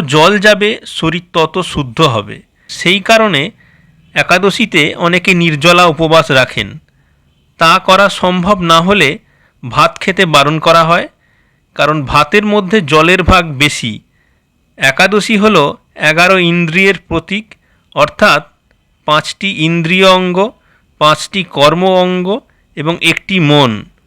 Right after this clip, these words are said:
মানুষ এগারো ইন্দ্রিয়কে নিয়ন্ত্রণ করে এবং শুধুমাত্র অনুমোদিত খাবার গ্রহণ করে। শাস্ত্রে যে চৌষট্টি প্রকার ব্রতের কথা বলা হয়েছে, তার মধ্যে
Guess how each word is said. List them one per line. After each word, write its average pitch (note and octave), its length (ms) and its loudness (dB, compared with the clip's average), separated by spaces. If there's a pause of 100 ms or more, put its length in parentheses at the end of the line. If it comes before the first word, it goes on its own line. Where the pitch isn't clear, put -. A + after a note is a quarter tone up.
(280)
মানুষ E3+ 320 0 (280)
এগারো F3+ 280 2
ইন্দ্রিয়কে F3+ 680 0
নিয়ন্ত্রণ E3 560 0
করে F3+ 260 2 (520)
এবং E3 220 -2
শুধুমাত্র G3+ 680 0 (320)
অনুমোদিত F#3 640 -2 (120)
খাবার D#3+ 420 2
গ্রহণ D3 400 0
করে। A2+ 280 0 (540)
শাস্ত্রে F3 680 -2 (520)
যে D#3 160 -2
চৌষট্টি F#3 680 -4
প্রকার A3 340 0
ব্রতের E3 480 -6
কথা G#3+ 320 -2
বলা D#3 320 0
হয়েছে, G#3+ 420 -2 (560)
তার E3 200 0
মধ্যে G3 420 -4